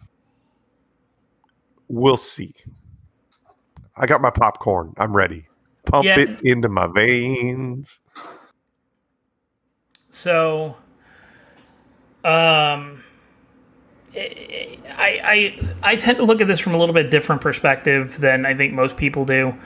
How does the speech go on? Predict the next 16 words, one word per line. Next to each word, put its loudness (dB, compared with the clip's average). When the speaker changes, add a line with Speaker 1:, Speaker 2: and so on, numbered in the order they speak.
Speaker 2:
um, 2
because 2
I 0
have -4
a -10
degree -2
in -2
business -4
economics 0
and -4
I 2
have 2
an -4
M -4
B -2
A. 0